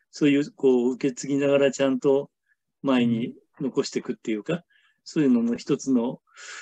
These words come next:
えー、いい例になったのかなと思いながら、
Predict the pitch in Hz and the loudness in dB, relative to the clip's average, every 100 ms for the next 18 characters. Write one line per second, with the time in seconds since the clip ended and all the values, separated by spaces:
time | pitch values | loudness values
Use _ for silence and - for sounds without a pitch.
0 | - _ _ 120 110 113 117 113 131 131 | -20 _ _ -4 -2 -2 -4 -4 -2 -2
1 | 113 131 117 113 117 123 - 123 113 139 | 2 2 2 0 -2 -4 -2 -2 -2 -2
2 | 160 190 180 160 143 139 139 139 135 131 | 2 2 4 2 4 4 4 4 2 2
3 | 123 | -2